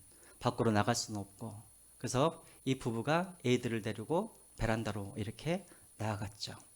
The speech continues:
그래서 엄마가 이렇게 밑에를 보니까 재활용품이 밑에 있는 거예요. 그래서 엄마가 두 살짜리 아이를 갖다가 그 재활용품 있는 그곳으로 던졌어요. 그리고 엄마도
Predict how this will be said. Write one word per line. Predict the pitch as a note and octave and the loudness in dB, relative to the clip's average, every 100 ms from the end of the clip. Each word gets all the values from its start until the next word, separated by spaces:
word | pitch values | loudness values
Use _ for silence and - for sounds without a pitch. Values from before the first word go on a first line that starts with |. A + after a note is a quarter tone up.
| _ - _ _ - - - - | _ -20 _ _ -20 -16 -14 -4
그래서 | G3 F#3 | 4 8
엄마가 | D3 E3 D3+ D3+ A2 G#2+ | 10 10 10 8 8 2
이렇게 | C3 - B2 | -2 2 0
밑에를 | A2 - C3+ B2+ | 0 2 4 4
보니까 | A2+ A2+ G#2+ G#2+ G#2 A2+ F#2+ - - - - | 4 0 0 0 0 -2 -4 -10 -20 -20 -8
재활용품이 | - D3 D#3 F3 E3+ D#3 D#3 E3+ G#3 - | 2 8 8 8 6 2 2 2 0 -2
밑에 | B2 A#2+ A#2+ | -4 0 0
있는 | A2 A2+ | 0 -2
거예요. | G2 F#2+ G2 G2+ G2+ - - - - - - - | -4 -8 -8 -10 -14 -20 -20 -20 -20 -20 -20 -8
그래서 | A#2+ A2+ | -2 0
엄마가 | G#2 A2 G#2 A2 A#2 - - - - - - | 2 0 0 0 0 -4 -12 -20 -20 -20 -20
두 | - D3 | -2 2
살짜리 | D3+ D3+ D3+ C#3 | 4 4 4 2
아이를 | A#2 G#2+ G#2+ | 2 0 -2
갖다가 | G2+ G#2 G#2+ B2 F3+ G#3 - - - - | -6 -6 -6 -2 -4 -4 -12 -20 -20 -6
그 | A#2+ G#2+ | -4 0
재활용품 | B2 A#2 A2 G#2 G#2 - G3 G3+ - | 2 2 2 -2 -4 -2 -2 -4 0
있는 | A#2 A#2 | 2 2
그곳으로 | G#2+ G#2 - C#3 | 0 -4 -6 -8
던졌어요. | - G#2+ G2+ G2+ - G2 G2 - - - - - - - - - - - - - | -4 -2 -2 -4 -8 -10 -16 -20 -20 -20 -20 -20 -20 -20 -20 -20 -20 -20 -20 0
그리고 | D#3 D#3+ D#3+ | 6 8 8
엄마도 | C#3 C#3 C#3 D#3 G#3 A3 | 8 8 6 4 2 -2